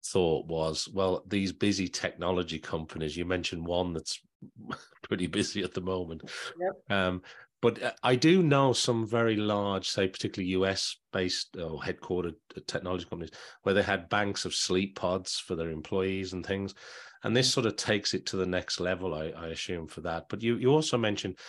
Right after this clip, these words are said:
Speaker 1: obviously, that the healthcare, the life sciences sector,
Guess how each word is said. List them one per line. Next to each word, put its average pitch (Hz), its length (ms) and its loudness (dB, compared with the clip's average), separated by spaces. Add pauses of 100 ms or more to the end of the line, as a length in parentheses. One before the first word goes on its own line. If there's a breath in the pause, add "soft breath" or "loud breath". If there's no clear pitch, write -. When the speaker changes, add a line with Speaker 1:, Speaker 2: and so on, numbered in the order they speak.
(240 loud breath)
Speaker 1:
obviously, 123 340 4
that 98 220 0
the 92 80 0
healthcare, 95 640 0
the 87 80 -2
life 85 220 0
sciences 95 480 -2
sector, - 440 -4